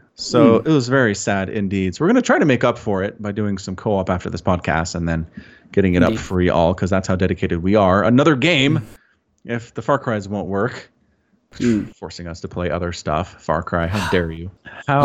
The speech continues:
Speaker 2: After all the love and kindness we showed you.
Speaker 1: Such love and kindness. <sighs> Anyway, I also finished the Far Cry story on just the regular YouTube channel. Wade has finished it previously to me 'cause he is better at video games than I am.
Speaker 2: I think I just have more time.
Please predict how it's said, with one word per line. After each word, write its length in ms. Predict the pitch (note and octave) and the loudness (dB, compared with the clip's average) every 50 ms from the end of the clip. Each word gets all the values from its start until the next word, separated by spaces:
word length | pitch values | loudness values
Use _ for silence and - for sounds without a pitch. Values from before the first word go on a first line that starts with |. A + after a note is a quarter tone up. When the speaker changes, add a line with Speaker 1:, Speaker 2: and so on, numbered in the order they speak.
| C3+ | 6
Speaker 2:
After 140 | C3 C3 C3 | 6 6 6
all 100 | C3 C3 | 6 6
the 80 | A#2+ A2+ | 6 4
love 340 | A2 A#2+ B2 B2 B2+ B2 A#2+ | 4 6 8 8 8 6 4
and 140 | A2+ A#2 - | 0 -2 -6
kindness 460 | - - A2+ G#2+ G2+ G2+ G2+ - - | -6 -6 -6 -6 -6 -6 -10 -10 -10
we 80 | G2+ F#2+ | -10 -8
showed 280 | F#2+ - G#2+ F2 - | -8 -8 -8 -8 -10
you. 60 | A2 G2 | -12 -12
Speaker 1:
Such 720 | - - - - - - - F3 F3+ - - - - - | -10 -8 -8 -8 -2 0 2 2 2 2 -2 -6 -8 -6
love 180 | G#2 F#2+ F#2 E2+ | -4 -4 -4 -4
and 160 | F2 E2+ E2+ - | -6 -8 -10 -8
kindness. 640 | - F#2+ E2+ E2+ F2 E2 F#2 G#2 - - - - - - | -6 -6 -6 -4 -6 -6 -6 -8 -8 -12 -14 -16 -16 -12
<sighs> 600 | - - A2 G2+ F2+ F2 - - - - - - | -10 -8 -8 -8 -8 -8 -10 -12 -14 -18 -2 2
Anyway, 500 | F3+ G3 G3+ F3+ E3 C#3 B2 A#2 A#2 A#2 | 4 6 6 6 6 6 6 4 4 2
I 220 | - D3 G3+ A3+ | 2 2 2 4
also 260 | A3+ G#3 G#3 - G3+ F3 | 4 2 2 0 -4 -6
finished 340 | - F#3 F3 F3 E3 - | -4 -4 -6 -6 -6 -6
the 60 | - D#3 | -8 -6
Far 160 | D#3+ D#3 E3+ | -4 -4 -4
Cry 240 | E3 - E3+ D#3+ D#3 | -4 -2 -2 -2 -2
story 580 | D#3 - - E3 D#3 D3+ D3 D3+ D3 D3+ D3+ - - _ _ _ _ _ _ _ _ _ - _ _ - | -4 -4 -2 0 2 2 2 2 0 0 -2 -6 -10 _ _ _ _ _ _ _ _ _ -20 _ _ 0
on 360 | A#2+ B2 B2 B2 A#2+ A#2 A2+ | 2 2 4 4 4 2 0
just 200 | G#2+ C#3 C#3+ - | -2 -4 -2 0
the 80 | C3+ | 0
regular 280 | B2 B2+ B2+ B2+ A#2+ A#2 | 2 2 2 2 2 2
YouTube 260 | A#2 A#2+ A#2 - A2+ G2+ | 2 2 2 0 -4 -2
channel. 380 | - A#2 A2 A2 G#2+ G#2+ G#2+ | -2 -2 0 2 2 2 4
Wade 160 | G#2+ A2+ A2+ | 4 4 4
has 140 | G#2 G2 - | 4 4 0
finished 280 | - G2+ F#2 F2+ - - | 0 -2 -2 -2 0 0
it 160 | F#2 E2+ - | 0 0 2
previously 640 | - G#2 F#2 E2+ F2 E2+ - - E2+ F2 F2 F2+ - - - _ _ _ _ _ _ _ _ _ | 2 2 2 2 2 -2 0 2 2 2 2 0 -4 -10 -20 _ _ _ _ _ _ _ _ _
to 160 | - - G#2 | 0 2 4
me 140 | F#2 F#2 F2+ | 6 6 4
'cause 220 | F2 - G2 - | 4 2 -2 0
he 120 | - G#2+ G2 | 2 4 4
is 120 | F#2 E2+ | 4 4
better 200 | - G2 F#2+ F2+ | 2 2 4 4
at 60 | E2+ | 4
video 240 | - F#2+ F#2 F#2 F2+ | 4 4 4 4 4
games 260 | E2+ F2 F2 F2 E2 | 2 2 0 -2 -2
than 100 | - F2 F#2 | -2 0 0
I 80 | F#2+ | 2
am. 180 | F2+ E2 E2 E2+ - _ _ _ - | 2 0 -2 -4 -10 _ _ _ -6
Speaker 2:
I 100 | G2+ A2 | -6 -4
think 180 | - B2 A2 A#2+ | -4 -2 -4 -4
I 20 | |
just 160 | A2+ - - | -4 -6 -6
have 140 | - A2 G2+ | -6 -6 -6
more 120 | G2 F#2 F#2 | -6 -8 -8
time. 280 | - - F#2 E2+ - | -10 -10 -8 -8 -10